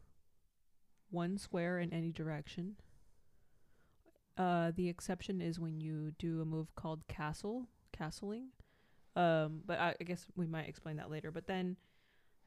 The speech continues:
basically the object of the game is to capture the opponent's king.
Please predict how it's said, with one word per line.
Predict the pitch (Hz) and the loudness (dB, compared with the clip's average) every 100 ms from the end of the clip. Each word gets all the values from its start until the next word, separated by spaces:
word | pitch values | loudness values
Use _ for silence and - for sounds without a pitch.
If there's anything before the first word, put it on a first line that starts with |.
| - - - - - | -20 -20 -20 -10 4
basically | 220 247 294 302 | 4 4 2 4
the | 233 | 6
object | 190 202 247 240 | 6 6 2 -2
of | 202 | 0
the | 180 | 2
game | 170 196 | 4 4
is | 185 - | 2 0
to | |
capture | 202 175 165 185 | -2 -2 0 -2
the | 165 165 156 156 | 0 2 2 0
opponent's | 156 170 160 151 - | -2 -2 -2 -4 -8
king. | - 170 - | -8 -8 -8